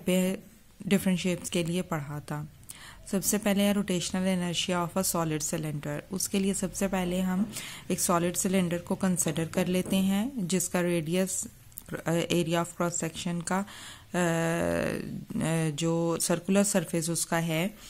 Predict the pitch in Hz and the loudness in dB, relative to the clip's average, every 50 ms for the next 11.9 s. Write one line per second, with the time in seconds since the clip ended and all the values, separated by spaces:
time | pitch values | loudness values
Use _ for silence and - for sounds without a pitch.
0 | - - - - - - - - 175 - - - 185 180 180 175 160 165 175 185 | -12 -12 -12 -12 -14 -8 -6 -2 0 0 2 2 4 4 4 4 2 2 2 2
1 | 170 - - - 156 156 147 151 156 156 170 175 180 185 - - - - - - | 2 2 2 2 2 4 4 2 2 0 0 0 0 0 -2 -4 -4 -4 -2 -4
2 | 185 170 - 180 175 175 - 196 196 196 185 175 175 170 - - - - - 151 | -4 -2 -2 -2 -2 2 4 4 6 6 6 4 2 0 -2 -4 -4 -2 -2 -2
3 | 156 147 131 120 135 - - - - - - - - - - - - 208 190 - | -2 -2 -4 -6 -8 -10 -10 -12 -16 -18 -18 -8 -6 -4 -4 0 0 2 2 4
4 | 196 180 180 175 175 175 170 185 190 185 - - 175 180 170 175 - 180 180 170 | 2 2 2 0 0 0 2 4 4 4 2 2 2 0 0 2 0 0 0 2
5 | - 190 196 196 185 165 165 - - 180 165 175 170 175 - 170 165 180 175 175 | 2 2 4 4 2 2 0 -2 -2 0 0 0 -2 -2 -4 -4 -2 -2 -2 -2
6 | - 175 170 165 151 156 - 185 185 185 180 175 - - 180 170 156 170 170 170 | -2 -2 -2 -2 -2 -2 0 0 2 2 2 0 0 0 0 0 2 2 2 2
7 | 170 190 202 202 202 - - - - - - - - - 170 196 196 185 185 175 | 4 4 4 4 2 -2 -8 -10 -10 -10 -12 -14 -12 0 4 6 8 8 8 8
8 | 165 170 165 160 170 175 175 175 - 180 165 160 - - 160 - - - 180 170 | 6 6 4 4 2 2 0 0 -2 -2 -2 0 0 -2 -2 -2 -2 -2 0 2
9 | 185 190 185 180 175 165 170 170 165 160 165 160 - 180 175 - 147 147 151 147 | 2 4 4 2 2 0 0 -2 0 0 -2 0 0 -2 0 2 2 2 2 0
10 | - - 170 165 - 185 180 180 180 170 - - 185 175 - - - 175 170 165 | 0 -2 -2 0 2 2 2 2 0 -2 -2 -2 -2 0 0 0 2 2 2 0
11 | 156 - - 190 190 185 185 - 180 165 160 160 160 156 160 151 - - | 0 0 2 2 2 2 2 0 -2 -2 0 0 -2 -2 -4 -4 -4 -6